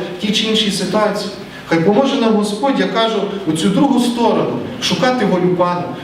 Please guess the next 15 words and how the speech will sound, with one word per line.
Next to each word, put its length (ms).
шукати, 420
досліджувати, 760
чого 240
Він 200
хоче, 320
щоб 220
ми 60
Йому 200
служили. 480
Друге, 260
що 140
я 100
би 60
хотів 340
сказати, 600